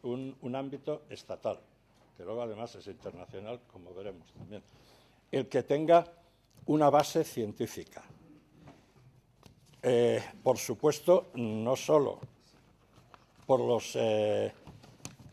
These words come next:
por los, digamos, por la parte de la universidad, que era mucha, sino también, y antes lo has dicho muy bien,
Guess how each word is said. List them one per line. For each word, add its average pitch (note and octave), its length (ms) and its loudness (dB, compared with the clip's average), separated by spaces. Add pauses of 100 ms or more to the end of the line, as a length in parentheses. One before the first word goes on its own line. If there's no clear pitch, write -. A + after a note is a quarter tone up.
(180)
por A2+ 140 -2
los, A2 340 -6
digamos, A#2 460 -2
por A2+ 160 -4
la G#2 160 -4
parte B2 420 -4 (680)
de A2+ 140 -6
la G#2 80 -2
universidad, G2+ 720 -10
que A2 100 -14
era G2 140 -12
mucha, G#2+ 320 -16 (160)
sino G#2+ 280 -8
también, C#3 480 0 (1500)
y G2+ 100 -12
antes G#2 400 -8
lo G#2+ 100 -6
has G2 140 -8
dicho G#2+ 260 -14
muy G#2 200 -12
bien, A#2+ 260 -8